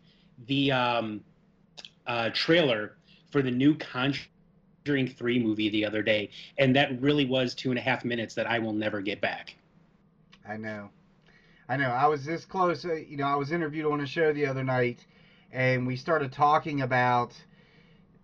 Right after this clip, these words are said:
Speaker 2: these true cases that become movies, and I was gonna start tearing into those Conjuring movies, but I thought, "Nah, let's just get off this as quick as possible."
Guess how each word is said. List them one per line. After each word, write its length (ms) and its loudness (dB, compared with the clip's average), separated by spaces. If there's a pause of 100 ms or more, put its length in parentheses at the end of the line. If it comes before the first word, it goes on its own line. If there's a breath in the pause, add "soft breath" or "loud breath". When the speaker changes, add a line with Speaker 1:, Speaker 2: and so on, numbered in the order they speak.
(160)
Speaker 2:
these 260 -2
true 400 4
cases 640 2
that 280 0
become 440 0
movies, 640 2
and 300 4
I 220 10
was 200 6
gonna 240 2
start 360 0
tearing 340 2
into 260 0
those 220 0
Conjuring 440 -2
movies, 320 -2
but 120 -2
I 40 -2
thought, 240 -2
"Nah, 220 0
let's 160 -4
just 160 -12
get 140 -2
off 200 0
this 160 -8
as 60 -16
quick 220 -8
as 60 -18
possible." 540 -10